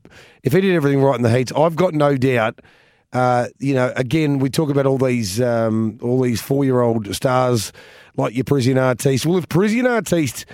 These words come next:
is right at the top of the tree, and we think that he is, along with Olivici and, and, um, Queen Elida is probably the best of them, Aldebaran Zeus, well,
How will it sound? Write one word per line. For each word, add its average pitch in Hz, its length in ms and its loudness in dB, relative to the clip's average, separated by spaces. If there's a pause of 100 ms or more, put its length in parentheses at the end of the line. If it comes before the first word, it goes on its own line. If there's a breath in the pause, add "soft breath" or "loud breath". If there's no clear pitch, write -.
(340 loud breath)
is 139 160 0
right 151 220 4
at 143 80 -6
the 131 80 -4
top 127 240 -2
of 127 60 -6
the 131 80 0
tree, 139 280 0
and 131 80 0
we 135 80 2
think 147 200 0
that 131 100 -2
he 123 200 0
is, 117 120 -2
along 131 160 2
with 123 100 2
Olivici 120 640 0
and, 117 200 0 (760 loud breath)
and, 117 440 0
um, 113 280 0
Queen 147 240 0
Elida 120 260 2
is 107 60 -2
probably 123 280 0
the 113 100 0
best 120 300 -2
of 117 120 -2
them, 123 340 2
Aldebaran 123 500 2
Zeus, 117 380 0 (380 loud breath)
well, 147 320 0